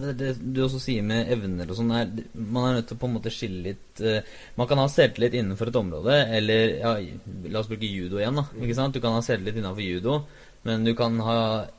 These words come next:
Speaker 1: null selvtillit når det kommer til sjekking, eller å være rundt damer.
Speaker 2: Mm.
Speaker 1: Eh, mens når man, når man, når man kommer til den punktet i livet hvor man kjenner at man har en ekte kjerneselvtillit, og jeg tror det kommer gjennom de, de opplevelser, eller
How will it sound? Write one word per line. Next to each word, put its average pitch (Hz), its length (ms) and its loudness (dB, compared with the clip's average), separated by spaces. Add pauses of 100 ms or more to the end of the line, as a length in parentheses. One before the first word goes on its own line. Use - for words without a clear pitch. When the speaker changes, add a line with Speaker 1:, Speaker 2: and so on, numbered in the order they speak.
(220)
Speaker 1:
null 117 340 4
selvtillit 107 420 -2
når 117 140 0
det 110 40 -6
kommer 95 220 -2
til 104 220 0
sjekking, 117 640 -2
eller 104 500 0
å 104 120 0
være 98 200 -2
rundt 98 140 -2
damer. 120 380 0 (120)
Speaker 2:
Mm. - 160 -8 (280)
Speaker 1:
Eh, 110 440 -2
mens 117 360 0
når 123 80 0
man, 123 300 0
når 123 120 -2
man, 127 260 0
når 127 120 -2
man 127 100 0
kommer 110 340 -4
til 120 120 0
den 113 360 0 (500)
punktet 110 380 2
i 110 80 0
livet 104 180 -2
hvor 120 140 2
man 120 140 2
kjenner 107 260 -2
at 101 120 -2
man 117 120 0
har 104 240 -2
en 117 140 -2
ekte 107 460 -8
kjerneselvtillit, 104 1080 -4
og 180 60 4
jeg 175 80 2
tror 143 160 2
det 165 140 2
kommer 104 360 0
gjennom 113 280 2
de, 131 120 0 (220)
de 120 140 -4 (440)
opplevelser, 131 840 2 (480)
eller 127 440 2